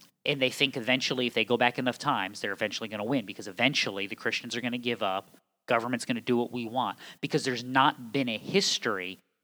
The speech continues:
of anyone stopping just the constant march. Why? Because there's been no compromise at the political level,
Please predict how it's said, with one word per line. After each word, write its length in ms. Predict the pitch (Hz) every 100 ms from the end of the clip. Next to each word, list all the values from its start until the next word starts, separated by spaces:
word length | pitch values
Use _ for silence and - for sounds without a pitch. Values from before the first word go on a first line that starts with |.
| _ -
of 180 | 123 -
anyone 500 | 143 160 156 139 127
stopping 760 | - - - - 131 - 127 110
just 240 | 120 -
the 120 | 123
constant 720 | 113 - 117 131 123 - 120
march. 680 | 104 113 107 87 - - - - _ _ _
Why? 460 | 113 165 123 85 - _ _ _ _ _ _ _ _ _ _ _ _ _ _
Because 280 | 175 165 147
there's 140 | 139
been 180 | 120 123
no 140 | 131 180
compromise 880 | - 185 190 190 151 123 104 104
at 80 | -
the 60 | -
political 460 | - 254 277 104
level, 360 | 90 85 107 -